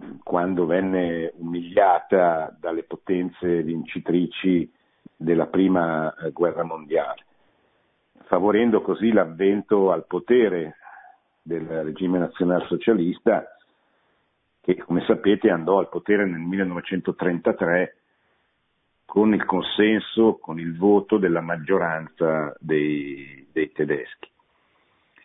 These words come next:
E così nella seconda guerra, nel, dopo la seconda guerra mondiale furono tre cattolici, tre statisti di ispirazione cristiana, come Schumann in Francia, Adenauer in Germania, De Gasperi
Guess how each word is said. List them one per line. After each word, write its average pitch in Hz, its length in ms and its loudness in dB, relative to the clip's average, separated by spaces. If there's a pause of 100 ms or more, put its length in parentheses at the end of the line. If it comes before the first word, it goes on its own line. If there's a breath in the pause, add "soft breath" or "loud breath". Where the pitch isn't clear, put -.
(340)
E 107 100 0
così 165 280 4
nella 123 200 6
seconda 120 300 2
guerra, 110 340 2
nel, 107 200 -4
dopo 127 260 0
la 98 100 -4
seconda 110 320 -2
guerra 113 240 2
mondiale 127 560 4
furono 104 640 -6 (520)
tre 110 220 -6
cattolici, 87 1160 -2
tre - 260 -6
statisti 80 960 0
di 73 500 -14
ispirazione 85 640 -2
cristiana, 87 760 0
come 82 320 -6
Schumann 104 480 2
in 78 100 -4
Francia, 98 720 0 (500)
Adenauer 92 640 2
in 87 140 -2
Germania, 92 680 -2
De 82 120 -10
Gasperi 85 720 0